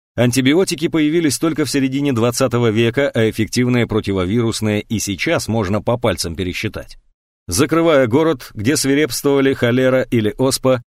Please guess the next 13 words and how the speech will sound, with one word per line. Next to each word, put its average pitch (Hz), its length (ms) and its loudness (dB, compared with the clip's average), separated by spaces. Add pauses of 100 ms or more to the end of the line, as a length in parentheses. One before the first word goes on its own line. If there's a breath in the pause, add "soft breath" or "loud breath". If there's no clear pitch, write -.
(160)
средневековые 120 760 2
правители 135 560 0
прерывали 117 580 2
возможные 107 640 0
цепочки 113 480 -2
заражения, 101 680 0
не 113 140 0
давая 117 460 2
паразиту 98 520 -2
выйти 113 300 -2
за 95 140 -2
пределы 98 400 -2
очага. 92 600 -6